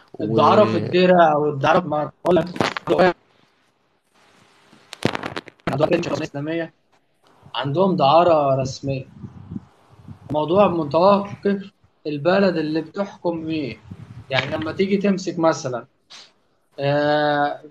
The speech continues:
Speaker 2: بالنسبة للدول المسيحية أو العلمانية، خلينا في المس-، العلمانية، فرنسا، فرنسا فيها استباحة للكل. آه، روسيا لا، لا، عند، بيقفوا وقفة دينية جبارة. دول الاتحاد السوفيتي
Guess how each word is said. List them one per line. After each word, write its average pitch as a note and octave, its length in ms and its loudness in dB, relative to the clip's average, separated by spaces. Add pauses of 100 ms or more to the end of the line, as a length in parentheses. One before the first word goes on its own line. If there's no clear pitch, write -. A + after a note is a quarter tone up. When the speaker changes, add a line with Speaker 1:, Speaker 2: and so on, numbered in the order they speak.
Speaker 2:
بالنسبة F3+ 380 2
للدول F3 320 4
المسيحية E3 760 0
أو F3+ 260 2
العلمانية، D#3 720 0 (380)
خلينا F3+ 300 2
في F#3 80 -6
المس-، E3+ 280 -6
العلمانية، D#3+ 600 0
فرنسا، G3 580 2 (440)
فرنسا G3+ 380 4
فيها G3+ 220 4
استباحة F#3+ 460 0
للكل. C#3+ 460 -2 (920)
آه، D#3 300 6
روسيا A#3 680 4
لا، A3 280 0 (1080)
لا، G#3 280 -2 (140)
عند، E3+ 460 -6 (340)
بيقفوا F3+ 600 0
وقفة G3+ 280 2
دينية F3 500 0
جبارة. F#3 600 0 (640)
دول A3+ 360 6
الاتحاد G3+ 360 2
السوفيتي G3+ 640 -4